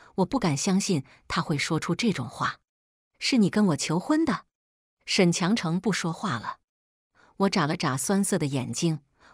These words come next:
：“我们别在电话里吵，你什么时候回来？”“一个月，给我一个月时间。”“好。”他毫不犹豫地挂断电话。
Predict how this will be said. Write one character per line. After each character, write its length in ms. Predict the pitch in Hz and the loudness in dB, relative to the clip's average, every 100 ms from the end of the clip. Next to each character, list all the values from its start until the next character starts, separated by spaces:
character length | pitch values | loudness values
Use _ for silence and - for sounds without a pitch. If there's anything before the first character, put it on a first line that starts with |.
| - | 0
：“我 80 | 160 | 2
们 140 | 165 | 4
别 160 | 170 165 | 2 2
在 160 | 190 | 0
电 200 | - 196 | 2 0
话 200 | 147 175 | 2 -2
里 160 | 139 180 | -2 -2
吵， 460 | - 127 - - _ _ - - | -2 -6 -6 -10 _ _ -20 -2
你 100 | 226 | 4
什 180 | 202 208 | 4 6
么 80 | 285 | 2
时 140 | - | 2
候 140 | 208 185 | -2 -2
回 200 | - 131 | -2 -2
来 260 | 135 143 _ _ _ _ _ _ | -2 -4 _ _ _ _ _ _
？”“一 140 | 190 196 | 2 4
个 100 | 202 | 6
月， 320 | 190 180 131 _ _ - | 6 4 2 _ _ 2
给 160 | 180 | 4
我 160 | 180 139 | 4 2
一 140 | 143 | 0
个 120 | 175 175 | 0 2
月 160 | 170 | 2
时 200 | - 135 | 0 -2
间。 280 | 127 156 156 _ _ _ _ _ _ | -2 -2 -2 _ _ _ _ _ _
”“好。” 380 | - 127 - _ _ _ _ _ _ - | -4 -4 -4 _ _ _ _ _ _ -10
他 100 | - | -4
毫 240 | 175 160 165 | 0 2 4
不 120 | 185 | 2
犹 200 | 151 151 | 2 2
豫 160 | 180 | 2
地 120 | 143 131 | 0 0
挂 240 | 202 156 | 0 0
断 180 | 165 143 | 0 0
电 180 | 160 123 | -2 -2
话。 340 | - - | -4 -6